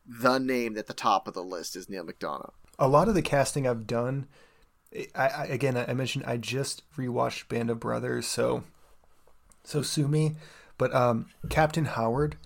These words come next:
Speaker 1: All right, hold on. I'll, I'll start the paperwork right now to sue you.
Speaker 2: Steven Spielberg and Tom Hanks can sue me. Um, uh, Captain
Speaker 1: They,
Speaker 2: Howard,
Speaker 1: they might.
Speaker 2: who's, like,
Speaker 1: Okay.
Speaker 2: he's a, a very capable,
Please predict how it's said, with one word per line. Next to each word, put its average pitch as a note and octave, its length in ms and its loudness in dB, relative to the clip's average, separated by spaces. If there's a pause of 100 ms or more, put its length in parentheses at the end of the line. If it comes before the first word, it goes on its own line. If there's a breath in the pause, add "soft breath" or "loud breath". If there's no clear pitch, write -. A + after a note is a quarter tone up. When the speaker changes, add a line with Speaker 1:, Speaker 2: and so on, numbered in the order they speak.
(360 soft breath)
Speaker 1:
All A#2 80 0
right, A2 80 2
hold A2+ 160 0
on. A2+ 160 2
I'll, A2 140 4 (280)
I'll A2+ 120 -4
start - 280 -4
the - 60 -6
paperwork G#2+ 500 -4
right A2 180 -2
now G#2+ 160 -8
to G#2+ 80 -10
sue A2 200 -10
you. B2+ 920 -10
Speaker 2:
Steven C3 400 4
Spielberg A2+ 480 0
and G#2+ 240 -4
Tom A#2 280 -4
Hanks A2 280 -2
can A2 160 -6
sue B2 180 -6
me. A2+ 260 -2 (120)
Um, A#2 320 2 (580 loud breath)
uh, A#2+ 220 2 (100)
Captain D#3 340 2
Speaker 1:
They, A#2 60 -2
Speaker 2:
Howard, C#3+ 400 2
Speaker 1:
they A#2 120 0
might. - 300 2 (500)
Speaker 2:
who's, D#3 280 0
like, C#3 180 -2
Speaker 1:
Okay. C#3 220 6
Speaker 2:
he's D#3+ 220 4
a, C#3+ 140 4
a - 220 0 (560)
very D3 360 8
capable, B2 720 0